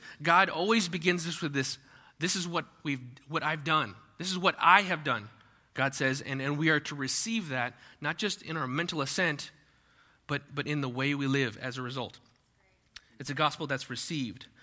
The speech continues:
And because it's received, it's a gospel that they stand on, one that's foundational.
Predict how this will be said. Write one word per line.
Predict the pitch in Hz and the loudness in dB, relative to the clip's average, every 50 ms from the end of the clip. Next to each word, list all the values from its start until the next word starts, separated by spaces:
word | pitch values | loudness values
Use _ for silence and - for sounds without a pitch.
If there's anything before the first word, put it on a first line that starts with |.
| - - - - - _ _ _ _ | -20 -20 -20 -20 -20 _ _ _ _
And | 139 131 | -10 -10
because | 139 135 - 202 214 202 180 160 165 | -8 0 2 4 4 4 4 2 -2
it's | - 156 151 - - - | -4 -4 -4 -4 -6 -6
received, | - - 139 135 - - 143 135 135 135 127 - | -8 -8 -6 -4 -2 -2 0 0 0 0 -2 -4
it's | 135 139 | -8 -8
a | - 120 | -8 -4
gospel | 127 131 139 135 - - 143 135 | -2 -2 -2 -2 -4 -8 -8 -6
that | 131 120 120 - - 123 | -4 -4 -4 -6 -10 -10
they | 123 123 | -10 -8
stand | 123 - - - 147 147 135 123 | -8 -8 -6 -4 -6 -6 -4 -6
on, | 107 104 104 107 | -8 -8 -8 -8
one | 117 120 | -8 -8
that's | 127 117 - - | -8 -8 -8 -8
foundational. | - 147 127 120 117 127 131 131 - 104 101 101 - | -6 -6 -6 -4 -4 -6 -6 -6 -8 -10 -12 -16 -20